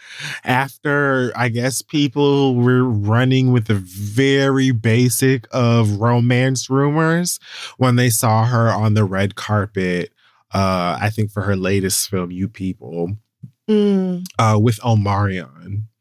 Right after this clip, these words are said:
Speaker 1: So she's in this new Netflix movie called You People, I think, which stars Eddie Murphy and Seth, not Seth Rogen. My God, I always do this. Seth, uh, uh, Eddie Murphy and Jonah Hill.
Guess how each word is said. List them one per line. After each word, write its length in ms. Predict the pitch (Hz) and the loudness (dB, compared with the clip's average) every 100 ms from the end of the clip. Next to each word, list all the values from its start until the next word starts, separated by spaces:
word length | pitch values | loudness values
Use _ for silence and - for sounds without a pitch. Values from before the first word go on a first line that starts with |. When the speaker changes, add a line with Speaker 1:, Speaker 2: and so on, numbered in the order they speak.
| _ _ - - - | _ _ -20 -16 -2
Speaker 1:
So 120 | 147 | 0
she's 220 | 127 135 | 2 2
in 140 | 175 202 | 2 2
this 160 | 214 | 0
new 100 | 214 | 0
Netflix 460 | 196 160 - 151 - | 0 0 -2 -8 -4
movie 320 | 131 117 117 | -2 0 0
called 260 | 107 113 110 | 0 0 0
You 120 | 107 | -2
People, 500 | - 92 - 87 87 - _ _ _ _ _ _ _ _ _ - | -4 -12 -14 -16 -16 -18 _ _ _ _ _ _ _ _ _ -4
I 100 | 123 | -2
think, 180 | 123 120 | 2 2
which 160 | 135 - | 2 0
stars 720 | - 113 110 104 95 - - - - - | 0 2 2 0 -2 -6 -8 -10 -10 -2
Eddie 220 | 117 107 | 0 0
Murphy 420 | 104 101 107 98 | -4 -6 -8 -8
and 320 | 98 98 98 | -6 -6 -6
Seth, 220 | - 98 - _ - | -4 -6 -8 _ -6
not 220 | 135 151 | -2 -2
Seth 220 | - 110 110 | -2 -4 -2
Rogen. 320 | 101 92 90 | -2 -2 -6
My 160 | 107 | -4
God, 200 | 110 90 | -4 -4
I 100 | 95 | -4
always 280 | 90 92 92 | -4 -4 -2
do 120 | - 110 - | -2 -2 0
this. 240 | 123 117 | -2 0
Seth, 220 | 151 139 - | 0 -2 -4
uh, 140 | 135 131 - | -6 -6 -8
uh, 120 | 113 131 - - | -6 -6 -4 -2
Eddie 200 | 247 269 | 0 2
Murphy 280 | 254 254 247 | 0 0 -2
and 120 | 233 | 0
Jonah 180 | 254 196 | 0 0
Hill. 380 | 214 185 117 | 0 0 -2